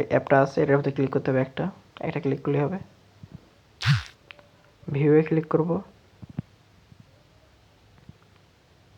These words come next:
এভাবে অনেকগুলো অপশন আসবে, ফোল্ডার আসবে, ফাইল আসবে। আমরা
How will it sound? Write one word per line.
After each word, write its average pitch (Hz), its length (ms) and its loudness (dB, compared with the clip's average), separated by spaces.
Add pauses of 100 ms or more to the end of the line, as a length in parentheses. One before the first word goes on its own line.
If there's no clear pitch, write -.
(1300)
এভাবে 156 320 -2
অনেকগুলো 139 260 4 (100)
অপশন 139 240 -6
আসবে, 135 280 -2
ফোল্ডার 127 320 0
আসবে, - 240 -6
ফাইল 123 280 0
আসবে। 123 180 -2 (160)
আমরা 139 140 0